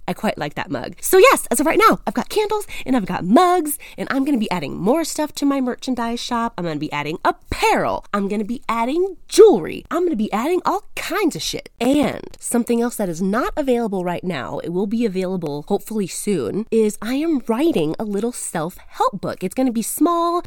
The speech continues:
probably fifty pages maybe. It's gonna be cute, and it's gonna be helpful and empowering, and I'm very excited about it. It's,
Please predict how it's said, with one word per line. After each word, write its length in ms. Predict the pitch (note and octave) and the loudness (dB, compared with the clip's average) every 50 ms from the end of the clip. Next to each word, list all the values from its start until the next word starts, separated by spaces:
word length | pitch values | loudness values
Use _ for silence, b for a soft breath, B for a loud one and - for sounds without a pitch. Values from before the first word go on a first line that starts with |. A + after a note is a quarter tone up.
| - - | -4 -2
probably 240 | - C4+ - A#3+ | -2 0 0 -2
fifty 280 | A3 - A#3+ A#3 - G3+ | 0 0 -2 -2 -2 -8
pages 360 | - - G3+ G#3+ F3+ G3 F#3+ | -6 -4 -4 -2 -2 -4 -4
maybe. 440 | G#3 F#3+ F#3+ F#3+ F#3+ F#3 F#3 F#3+ F#3+ - | -2 -2 -2 -2 -2 -2 -4 -4 -6 -8
It's 120 | - - | -10 -6
gonna 140 | - E3+ D3+ | -4 -4 -4
be 100 | B2+ B2+ | -4 -8
cute, 460 | - - - - C4+ C4 B3+ B3+ - - | -12 -10 -2 2 2 4 2 2 -2 -2
and 80 | F#3+ F#3 | -2 -2
it's 120 | E3+ - | -2 -2
gonna 160 | - F3+ E3+ E3 | -4 -4 -4 -4
be 360 | D#3 D#3+ D#3+ D#3 D#3 E3+ E3+ - | -4 -6 -6 -6 -6 -8 -10 -12
helpful 520 | - - - F3+ - - - - B2+ A2 - | -16 -10 -6 -6 -6 -6 -6 -8 -8 -6 -6
and 140 | - D#3 D#3+ | -8 -8 -8
empowering, 680 | D3+ D3 - D#3 C#3+ B2+ C3 B2+ A#2+ A2+ B2 - - | -8 -8 -6 -6 -6 -4 -4 -6 -8 -8 -10 -10 -10
and 380 | C#3+ C#3+ C#3 C3 B2+ C3+ C#3+ - | -10 -8 -8 -8 -8 -8 -8 -8
I'm 120 | - F3+ F3+ | -6 -8 -6
very 320 | F3+ F#3+ G#3+ B3 D4 F4+ | -6 -6 -6 -4 -4 -4
excited 400 | F#4+ - - - E4+ G4 G#4+ F#4 | -6 -6 -8 -8 -6 -4 -4 -4
about 220 | A3+ F#3 C3+ A#2+ | -2 -4 -4 -6
it. 100 | B2 - - | -6 -6 -8
It's, 220 | - D#3 - - | -10 -10 -10 -10